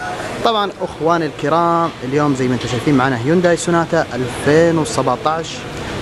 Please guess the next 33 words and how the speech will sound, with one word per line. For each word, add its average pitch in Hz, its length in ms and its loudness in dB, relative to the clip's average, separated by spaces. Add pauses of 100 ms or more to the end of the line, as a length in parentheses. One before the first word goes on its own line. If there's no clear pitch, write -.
(120)
آه، 127 100 4
فئة 131 260 2 (120)
نصف 180 240 2
فل 190 200 4
بدون 147 300 2
بانوراما، 123 800 0 (120)
آه، 120 380 0
ورد 147 220 0
الناغي. 143 400 -2 (380)
السيارة 156 380 2
صار 135 260 -6
فيها 160 220 0
إضافات 139 340 0 (100)
جميلة 131 360 4
وحلوة 147 300 2
ومهمة 170 640 2
بالنسبة 147 400 0
لكثير 151 340 0
من 143 160 4
الناس، 131 420 2 (500)
آه، 120 180 2
بنذكرها 123 560 0
لكم 131 320 0
من 120 380 0
ضمن 143 120 6
المواصفات 120 680 2 (180)
بإذن 120 120 2 (140)
الله 113 300 0 (380)
تعالى. 117 320 0 (840)
طبعًا 170 500 2
نبدأ 147 480 -2
بتصوير 139 400 0
السيارة 117 540 0